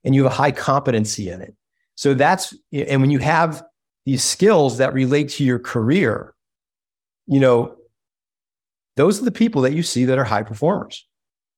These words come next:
You know, they've mastered the skills that are critical to their career and their ninth stratum in those, in those skills. And so if you break down the nine stratums of performance,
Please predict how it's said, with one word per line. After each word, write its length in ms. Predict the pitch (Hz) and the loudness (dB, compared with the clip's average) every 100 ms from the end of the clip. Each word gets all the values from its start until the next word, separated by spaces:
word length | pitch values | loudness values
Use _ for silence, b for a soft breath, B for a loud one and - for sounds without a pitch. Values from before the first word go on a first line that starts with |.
| _ | _
You 100 | 123 | -2
know, 100 | 117 | -2
they've 340 | 113 135 139 | 2 2 2
mastered 580 | 113 120 135 160 - 175 | 2 2 2 0 -2 -2
the 80 | 170 | -2
skills 380 | - - 123 120 | -2 0 0 0
that 80 | 117 | -2
are 60 | |
critical 380 | 110 143 170 160 | -2 -2 -2 -4
to 120 | - | -4
their 120 | 143 | -4
career 320 | 135 - 113 113 | -4 -2 0 0
and 180 | 113 | 0
their 100 | 110 | 0
ninth 320 | 107 113 135 139 | 2 2 2 -2
stratum 420 | - 123 117 113 | -2 0 0 0
in 80 | 104 | -2
those, 260 | 104 107 - | -2 -6 -8
in 140 | 113 | -6
those 200 | 107 101 | -4 -6
skills. 400 | - 104 - - _ _ _ _ - | -8 -10 -10 -18 _ _ _ _ -4
And 120 | 131 | 0
so 260 | 156 139 151 | 2 2 2
if 100 | 135 | 0
you 80 | |
break 240 | 127 175 180 | 2 2 2
down 180 | 160 139 | 2 4
the 80 | |
nine 220 | 131 131 131 | 4 4 2
stratums 440 | 131 131 135 120 | 0 0 2 0
of 120 | 110 | -4
performance, 560 | 110 117 170 123 - | -6 0 2 2 -4